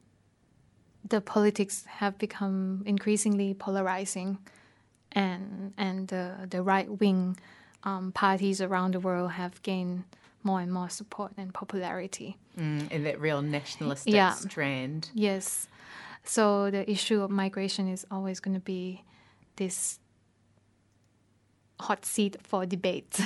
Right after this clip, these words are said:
Speaker 1: <laughs> and, and for manipulation and,
Speaker 2: Yeah.
Speaker 1: and for sh-, in shaping, you know, the, the public's opinion. Um, not only in the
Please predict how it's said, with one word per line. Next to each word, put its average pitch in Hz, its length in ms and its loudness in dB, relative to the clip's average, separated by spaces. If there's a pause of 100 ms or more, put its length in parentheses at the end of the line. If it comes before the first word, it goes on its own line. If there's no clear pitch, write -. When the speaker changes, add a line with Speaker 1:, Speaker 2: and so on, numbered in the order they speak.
(100)
Speaker 1:
<laughs> 226 260 4
and, 190 500 6
and 180 420 -4 (220)
for 202 220 2
manipulation 185 800 2 (240)
and, 190 180 -6
Speaker 2:
Yeah. 180 420 -6
Speaker 1:
and 175 300 -10
for 180 440 -4 (500)
sh-, - 140 0
in 196 160 6
shaping, 196 580 2
you 180 80 -2
know, 175 240 -6 (840)
the, 185 520 -6
the 190 60 -10
public's - 600 -6
opinion. 190 560 0 (580)
Um, 185 420 -4 (640)
not 247 280 10
only 247 440 10
in 233 180 6
the 196 200 6